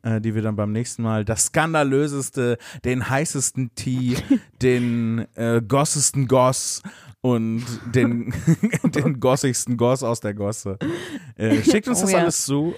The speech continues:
Speaker 1: an podcast at zimni punkt fun.
Speaker 2: Und versucht so, also das so komprimiert wie möglich zusammenzufassen.
Speaker 1: Ja.
Speaker 2: Weil auch wenn die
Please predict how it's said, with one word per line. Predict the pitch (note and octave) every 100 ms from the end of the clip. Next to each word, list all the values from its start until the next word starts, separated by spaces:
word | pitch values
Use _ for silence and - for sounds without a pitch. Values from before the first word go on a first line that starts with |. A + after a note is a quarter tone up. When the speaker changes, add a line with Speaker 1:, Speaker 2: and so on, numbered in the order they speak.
| -
Speaker 1:
an | G#2+ A2+ G#2+ - -
podcast | - - D#2+ D2+ -
at | D#2
zimni | - A#2 G#2 F2+
punkt | - F2 F2
fun. | - F#2 F#2+ F3+ - - G#3
Speaker 2:
Und | - D#4
versucht | D#4+ D4+ C#4+ F4 - - -
so, | C4 C4+ C4 A#3+ _ _ -
also | A#3+ A#3 A#3
das | B3
so | C4 C4+
komprimiert | C4+ C#4 - - C4 B3+ D4 F#4 F#4+ -
wie | C#4
möglich | A#3 A#3+ C#4 F4+ D#4 B3+
zusammenzufassen. | - A#3+ B3+ G#3 - D3 - D3+ D3 C#3 C#3 E3+
Speaker 1:
Ja. | - - - _ _ _ _ - - - -
Speaker 2:
Weil | A3 A#3 -
auch | A3 C4
wenn | C#4 C4+
die | C4 -